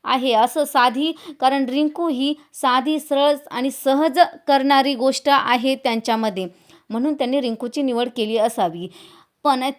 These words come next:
त्यांनी यासोबतच पाच गोष्टींचा, अ, विचार केला आहे आणि ते पाच पैलू कोणते आहेत तेच आज आपण जाणून घेणार आहोत. तर नमस्कार सर्वांना,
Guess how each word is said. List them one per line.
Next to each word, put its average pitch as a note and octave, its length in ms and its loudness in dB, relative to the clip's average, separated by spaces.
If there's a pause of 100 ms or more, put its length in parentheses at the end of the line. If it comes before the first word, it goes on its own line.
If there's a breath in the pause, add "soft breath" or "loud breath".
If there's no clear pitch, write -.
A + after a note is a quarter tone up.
त्यांनी C#4+ 500 2
यासोबतच C#4 760 2 (300)
पाच D4 340 4
गोष्टींचा, D4 840 0 (120)
अ, A#3 240 -2 (120)
विचार C#4+ 420 4
केला B3+ 220 4
आहे A3 340 4 (300 soft breath)
आणि B3 260 -2
ते D#4 60 -2
पाच C4+ 480 -2
पैलू B3+ 260 0
कोणते D#4 380 0
आहेत D4 320 2 (360 loud breath)
तेच F4 220 0
आज D4+ 200 4
आपण C#4 300 4
जाणून B3+ 340 4
घेणार C#4 320 4
आहोत. C#4 320 4 (380 soft breath)
तर C#4+ 160 2
नमस्कार D4+ 560 0
सर्वांना, D4+ 520 0